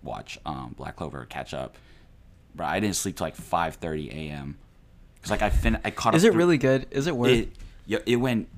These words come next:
Speaker 1: like, I, I would say that middle part was really, like, whack. Um,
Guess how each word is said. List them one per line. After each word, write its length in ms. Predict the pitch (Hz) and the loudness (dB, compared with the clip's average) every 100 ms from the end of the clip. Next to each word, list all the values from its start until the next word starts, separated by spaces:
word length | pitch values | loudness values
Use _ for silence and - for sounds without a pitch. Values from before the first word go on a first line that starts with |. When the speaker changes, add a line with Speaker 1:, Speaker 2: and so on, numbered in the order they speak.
| - | -4
Speaker 1:
like, 200 | 110 - | -2 4
I, 140 | 117 | 4
I 140 | - 123 | 6 4
would 120 | 156 | 4
say 80 | 165 | 2
that 160 | 110 | 2
middle 260 | 90 90 98 | 2 0 0
part 240 | 101 85 | 2 2
was 200 | 87 82 78 - | 0 -4 -8 -10
really, 300 | 85 87 87 | -6 -2 -2
like, 200 | 85 71 - | -2 -6 -8
whack. 480 | 71 73 80 - - - - - - - | -6 -4 -4 -8 -20 -20 -20 -20 -20 -12
Um, 480 | - 90 85 82 76 | -6 -4 -2 -4 -8